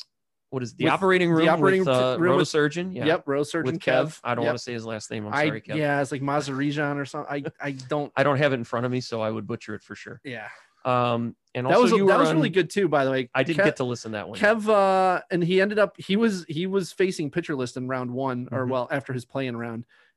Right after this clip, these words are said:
Speaker 2: and he had the lead until late, and, uh, Pitcher List came <laughs> storming back and, and took it at the
Speaker 1: Nick,
Speaker 2: very
Speaker 1: Nick
Speaker 2: end,
Speaker 1: put
Speaker 2: but
Speaker 1: out a three-word tweet, "Vote for Pitcher List," and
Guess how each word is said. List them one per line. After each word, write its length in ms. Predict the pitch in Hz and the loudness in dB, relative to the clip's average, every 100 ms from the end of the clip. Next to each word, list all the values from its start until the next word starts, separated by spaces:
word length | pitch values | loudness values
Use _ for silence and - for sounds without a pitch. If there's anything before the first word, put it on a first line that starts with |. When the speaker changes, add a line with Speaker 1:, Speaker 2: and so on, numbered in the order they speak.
| - | -6
Speaker 2:
and 360 | 139 135 131 | -4 -2 -2
he 420 | 120 151 135 127 127 | -4 -4 0 0 -2
had 280 | 127 156 | 0 0
the 60 | 151 | 2
lead 340 | 143 139 131 | 0 0 0
until 420 | 127 127 143 127 120 | 0 -2 -2 -4 -4
late, 280 | 131 123 _ | -6 -6 _
and, 200 | 131 120 | -10 -6
uh, 160 | 117 113 | -6 -8
Pitcher 260 | - 127 120 | -8 -8 -6
List 220 | 117 - | -8 -8
came 100 | 131 | -10
<laughs> 0 | |
storming 360 | - - 156 143 | -8 -4 -2 0
back 260 | 139 131 | -2 -2
and, 200 | 139 123 - _ - - | -4 -8 -10 _ -20 -10
and 160 | 135 | -8
took 180 | 127 151 | -2 0
it 80 | 151 | 0
at 120 | 127 | 0
the 60 | 139 | 2
Speaker 1:
Nick, 100 | 143 | 2
Speaker 2:
very 180 | 139 143 | 4 4
Speaker 1:
Nick 140 | 190 | 2
Speaker 2:
end, 100 | 123 | 2
Speaker 1:
put 120 | 175 170 | 4 6
Speaker 2:
but 20 | |
Speaker 1:
out 140 | 156 | 6
a 80 | 143 | 4
three-word 600 | 135 143 151 139 139 131 | 0 -4 -2 2 0 0
tweet, 280 | - 139 117 | -2 -2 -2
"Vote 260 | 113 156 - | 0 0 2
for 100 | 196 | -2
Pitcher 320 | 175 190 127 | 0 -4 -4
List," 380 | 117 117 - - | -6 -8 -10 -10
and 160 | 120 147 | -2 0